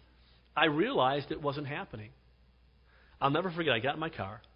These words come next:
and I got on exit one forty-four heading back to Canada.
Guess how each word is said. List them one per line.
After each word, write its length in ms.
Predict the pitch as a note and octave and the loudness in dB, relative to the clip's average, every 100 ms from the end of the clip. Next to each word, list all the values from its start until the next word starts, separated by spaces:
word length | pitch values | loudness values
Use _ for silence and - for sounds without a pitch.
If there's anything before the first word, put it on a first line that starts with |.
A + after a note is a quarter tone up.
| _ _ _ _ _ - | _ _ _ _ _ -12
and 140 | G#2 | -10
I 60 | G#2+ | -6
got 180 | A#2 A2+ | -4 -4
on 120 | B2+ | -4
exit 260 | C3+ - B2+ | -8 -6 -6
one 160 | C3 - | -6 -4
forty-four 340 | B2+ A2+ A2+ | -4 -2 -2
heading 240 | G2+ B2+ A2+ | -2 -2 0
back 260 | A2+ A#2 - - - | -2 -4 -10 -20 -18
to 60 | |
Canada. 400 | - G#2 F#2+ G2+ | -8 -6 -6 -10